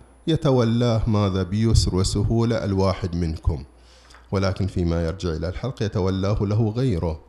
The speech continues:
من الذي ينوي؟ باتفاق الفقهاء الذي يتولى النية هو نفس ال-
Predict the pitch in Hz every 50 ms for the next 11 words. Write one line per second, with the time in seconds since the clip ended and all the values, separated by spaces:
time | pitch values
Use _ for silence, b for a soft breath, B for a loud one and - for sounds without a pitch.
0 | - - b b b b b - 120 127 139 143 131 123 107 101 104 110 98 92
1 | 92 90 90 92 90 90 87 92 101 - - - - 185 - - 131 - - 101
2 | 92 - - 90 87 - 87 - - 92 92 95 80 73 85 90 87 87 87 80
3 | 80 82 82 - - 82 80 80 80 80 80 78 80 90 101 110 113 123 107 98
4 | 98 85 87 92 98 101 - - - 113 107 110 117 120